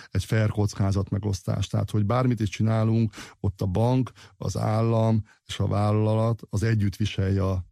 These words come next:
kockázatokat. Jó? Tehát ez a három szerintem nagyon fontos. Nyilván nem elhanyagolható, amit már, mm, azt hiszem csak a mai nap folyamán is kétszer mondtam, hogy az összszaldónak, annak mindig pozitívnak kell lenni egy támogatási formát. Tehát ha nincsen ennek a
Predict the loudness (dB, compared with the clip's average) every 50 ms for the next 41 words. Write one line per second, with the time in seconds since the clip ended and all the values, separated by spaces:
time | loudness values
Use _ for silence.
0 | _ -6 -6 -6 -4 -4 -4 -4 -2 -2 -4 -4 -6 -6 -8 -8 -10 -10 -10 -8
1 | -4 -2 -2 0 -2 -2 -2 0 0 2 2 2 2 4 2 2 2 2 2 2
2 | 0 0 0 2 2 2 2 2 2 0 0 0 0 0 0 -2 -4 -4 -8 -14
3 | -12 -4 0 2 2 2 4 2 2 2 2 2 0 -2 -2 0 0 2 4 4
4 | 4 4 4 4 4 4 4 4 4 4 2 2 2 2 2 2 2 2 0 0
5 | 0 0 -2 -4 -10 -20 -14 _ -6 -4 -2 -2 -2 -2 0 -2 -2 -2 -2 -2
6 | -2 -2 0 0 2 2 2 2 2 2 2 0 0 2 2 2 0 0 0 0
7 | 0 0 0 0 -2 0 2 2 2 2 2 2 2 2 2 2 2 0 -2 -4
8 | -10 -20 -20 _ _ -2 0 0 0 -2 -4 -8 -8 -4 -2 0 2 2 2 2
9 | 2 2 2 2 2 2 2 4 4 4 4 2 2 0 0 0 0 0 0 0
10 | 0 0 -2 -2 -2 -2 0 0 2 2 2 0 0 0 0 0 0 0 0 0
11 | -2 -2 -2 -2 -2 -4 -2 -2 -2 0 0 0 -2 0 0 0 2 2 2 2
12 | 2 0 0 0 2 2 2 0 0 0 -2 -2